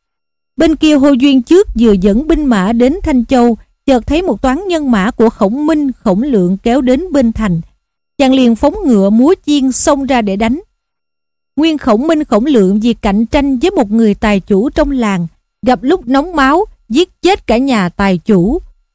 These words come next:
rồi tụ tập dăm bảy lâu la mà chiếm giữ Bạch Hổ Sơn để cùng nhau cướp bóc tung hoành. Sao có một người chú là Khổng Tân bị tri phủ bắt giam trong ngục Thanh Châu, nên Khổng Minh, Khổng Lượng đem quân mã sơn trại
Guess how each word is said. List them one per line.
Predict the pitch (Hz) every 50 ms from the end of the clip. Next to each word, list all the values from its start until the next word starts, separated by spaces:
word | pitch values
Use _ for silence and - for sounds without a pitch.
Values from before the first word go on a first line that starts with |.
| _ _ _ _ -
rồi | 262 254 254 240 226
tụ | - 240 220 220
tập | - 262 226 - - _ _ _ -
dăm | 240 302 311 294 277 262 220
bảy | 208 190 208 277
lâu | 320 311 285 285
la | 269 269 285 285 285 277 277
mà | 254 233 202 180
chiếm | - - - 277 330 392 339
giữ | 226 208 180 180 233 285
Bạch | 240 226 208 - - _ _ -
Hổ | 196 180 208 -
Sơn | - - 262 254 247 226 214 - _ _ _ _ -
để | 208 226 285
cùng | - - 285 214 196 208
nhau | 240 247 240 226
cướp | - - - 381 381 -
bóc | 247 330 403 - - _ -
tung | 330 302 277 262 247
hoành. | 262 233 202 180 170 - - - _ _ _ _ _ _ _ _ _ _ _ _ _ _ _ _ _ _ _
Sao | - - 311 285 277
có | 269 - 370
một | 381 302 220 170
người | 220 233 220 208 185
chú | - 277 285 311 370
là | 392 359 269 196
Khổng | - - 240 208 190 240 311 - -
Tân | 302 294 285 277 254 220 208
bị | 208 196 196 -
tri | - 285 269
phủ | - - 233 190 196 214
bắt | 226 311 - -
giam | 247 254 269 269 247 247 240
trong | - - 302 269 254
ngục | 233 - - - _
Thanh | 254 254 240 226
Châu, | - 269 254 247 247 233 - _ _ _ _ _ _
nên | 277 330 320 311
Khổng | - 240 202 214 269 320
Minh, | 311 302 294 -
Khổng | - 214 196 247
Lượng | 302 262 214 185 180 190 202 202
đem | 247 269 269 254 233
quân | - 294 285 262 240
mã | 220 190 190 254
sơn | 302 - - 302 285 262 240
trại | - 240 185 170 175 180 202 233